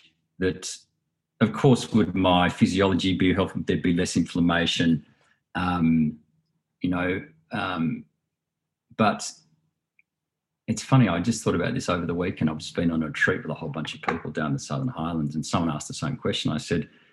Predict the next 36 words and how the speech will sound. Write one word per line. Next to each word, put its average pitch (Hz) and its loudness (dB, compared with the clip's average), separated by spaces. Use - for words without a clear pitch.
"We 95 4
all 123 6
have 101 2
a 90 -2
story, 101 4
we 92 4
all 101 6
have 101 0
a 80 0
path, 87 0
and 95 2
we 90 2
are 87 4
doing 87 2
research, 98 2
even 101 4
if 87 2
that - 0
research 85 0
is 82 -2
leading 85 2
to 82 0
essentially 80 -2
a 80 -2
pain. 98 0
We 90 -2
have - -2
to - -8
get - 0
there 87 -2
on 80 0
our 80 -2
own." 85 -2
And 90 -2
when 110 8
we, 101 2